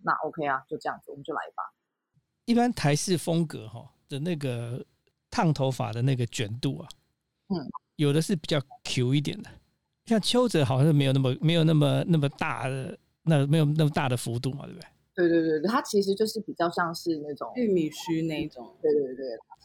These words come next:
Speaker 1: 对，对，那种银丝烫，就是让它整个头发发质看起来会变得非常粗糙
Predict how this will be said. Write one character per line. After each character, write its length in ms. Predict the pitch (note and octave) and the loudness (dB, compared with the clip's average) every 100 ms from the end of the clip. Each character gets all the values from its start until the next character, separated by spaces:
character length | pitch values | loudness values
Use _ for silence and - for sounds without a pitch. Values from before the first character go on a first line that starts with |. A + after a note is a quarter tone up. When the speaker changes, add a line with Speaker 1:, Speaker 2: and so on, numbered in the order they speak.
| D3 A#2+ A#2+ - | -2 -2 -6 -10
Speaker 1:
对， 140 | D3+ C#3+ | -6 -6
对， 100 | C3+ | -6
那 100 | C#3 | -10
种 120 | B2+ _ | -10 _
银 160 | D#3 E3+ | -8 -8
丝 280 | - F3+ E3 | -8 -10 -6
烫， 280 | G3 D#3+ - | -4 -4 -6
就 100 | E3 | -8
是 220 | D#3+ E3 | -4 -2
让 180 | F3+ E3 E3 | -2 -2 -4
它 100 | D#3 | -6
整 140 | C#3 | -8
个 60 | C3+ | -8
头 160 | C#3+ | -6
发 120 | D3+ - | -4 -2
发 140 | C3+ - | -4 -6
质 100 | - | -12
看 120 | F3 D3+ | -14 -14
起 100 | - | -12
来 60 | |
会 120 | - | -12
变 100 | F3 D3+ | -10 -10
得 60 | |
非 100 | C#3+ | -8
常 100 | D3 | -8
粗 240 | C#3+ - C#3+ | -8 -10 -12
糙 380 | - D3 C3+ | -4 -2 -2